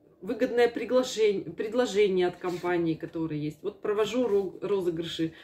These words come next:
планирую проводить их регулярно. Э, так что пишите мне, и я, э, вас, э, добавлю, э, в чат.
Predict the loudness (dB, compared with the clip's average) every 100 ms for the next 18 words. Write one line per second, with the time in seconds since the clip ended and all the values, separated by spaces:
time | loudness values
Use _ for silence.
0 | -8 0 2 4 4 4 2 0 0 -2
1 | -8 -6 -6 -6 -20 -20 -14 -6 -4 -2
2 | 4 6 8 6 4 2 -2 -10 -20 -12
3 | -8 -6 -6 -6 -8 -10 -6 -6 -8 -18
4 | -20 _ -10 6 8 8 4 0 0 -2
5 | -4 -2 0 0 0 -2 -4 -4 -2 -2
6 | -4 -8 -16 -10 -6 -4 -4 -2 -2 -2
7 | -4 -4 -10 _ -20 -12 -8 -8 -10 -6
8 | -4